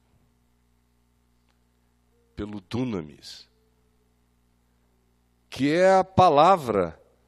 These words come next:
usada por Jesus, quando disse aos discípulos do Monte das Oliveiras,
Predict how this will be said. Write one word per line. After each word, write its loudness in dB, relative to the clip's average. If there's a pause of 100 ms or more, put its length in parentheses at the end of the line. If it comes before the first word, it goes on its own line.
(500)
usada 0
por -8
Jesus, -10 (1600)
quando -12 (600)
disse -10
aos -8
discípulos -10
do -10
Monte -8
das -8
Oliveiras, -10